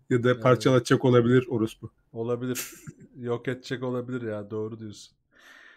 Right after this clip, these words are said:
Speaker 2: Şimdi gelelim Helena sahnesine. Helena sahnesi acayip. Yani burası artık master foreshadower. Ee, Helena o-, <laughs> artık böyle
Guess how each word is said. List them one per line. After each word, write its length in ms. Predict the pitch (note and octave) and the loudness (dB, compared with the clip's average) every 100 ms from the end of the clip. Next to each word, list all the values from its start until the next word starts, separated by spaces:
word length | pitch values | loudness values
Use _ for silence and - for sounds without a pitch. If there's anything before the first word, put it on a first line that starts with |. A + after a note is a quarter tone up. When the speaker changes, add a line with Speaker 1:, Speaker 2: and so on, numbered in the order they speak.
| _ _ _ | _ _ _
Speaker 2:
Şimdi 320 | - E3+ G3+ | -8 -4 -2
gelelim 360 | G3 G#3 G#3 A3+ | 4 6 6 6
Helena 320 | G3 G3 G3 | 6 6 4
sahnesine. 680 | F3 D3+ C3+ B2+ - A#2+ G#2+ F2+ | 4 4 4 -4 -6 -6 -8 -6
Helena 340 | B2+ C3+ D3+ D3 | -2 0 0 -2
sahnesi 540 | D3+ C#3+ C#3+ C#3 F3 F3 E3 | 0 0 0 -4 -4 -4 -4
acayip. 600 | C3+ C3 C#3 C3+ - - | -4 -2 0 0 -2 -6
Yani 280 | A#2+ B2+ B2+ | -2 -2 -2
burası 320 | D#3 D3+ E3+ | 0 0 4
artık 340 | D3+ C#3+ F3 E3+ | 4 2 -6 -2
master 440 | D3 C#3+ - D#3+ | 0 0 -2 -6
foreshadower. 880 | D3 D3 C#3+ D#3 C3+ C3 C#3 E3+ - B2+ A#2 A2+ | 0 2 2 0 -2 0 -4 -8 -12 -8 -6 -2
Ee, 40 | |
Helena 480 | B2 C3 C3+ C3 B2 | -2 -2 -2 -4 -6
o-, 80 | - - | -8 -12
<laughs> 140 | _ - | _ 0
artık 400 | E3+ - F#3 E3+ | 0 0 -10 -2
böyle 400 | D#3+ D#3 D#3+ | 2 4 2